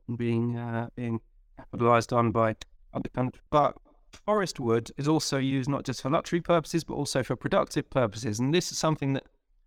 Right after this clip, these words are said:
has been sort of going around the rumor mill for a number of years. I first heard about this idea of garment industry using forest wood back in about twenty thirteen when a journalist mentioned it to me. I didn't know at that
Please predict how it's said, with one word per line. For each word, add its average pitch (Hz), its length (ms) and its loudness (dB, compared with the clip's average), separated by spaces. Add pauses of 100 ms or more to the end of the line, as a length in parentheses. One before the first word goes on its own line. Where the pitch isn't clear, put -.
has 143 100 0
been 143 240 0
sort 139 160 -2
of 127 120 2 (440)
going 147 220 2
around 135 380 0
the 131 80 -4
rumor 165 420 0
mill 117 320 -4
for - 100 -6
a - 20 0
number 123 240 2
of 110 120 -6
years. 139 240 2
I 107 120 0
first 127 220 2
heard 143 180 -2
about 123 200 0
this 123 160 -4
idea 120 340 2
of 110 80 -4
garment 120 300 2
industry 117 480 0 (460)
using 143 420 2
forest 131 400 0
wood 120 200 -2
back - 280 0
in 117 60 -4
about - 340 2 (220)
twenty 127 380 -6
thirteen 147 520 0
when 135 100 -2
a 117 80 -2
journalist 131 460 -2
mentioned 135 400 -2
it 143 100 -6
to - 80 -8
me. 160 160 -2 (840)
I 135 60 -2
didn't 165 180 2
know 147 100 0
at 147 60 -2
that 156 180 0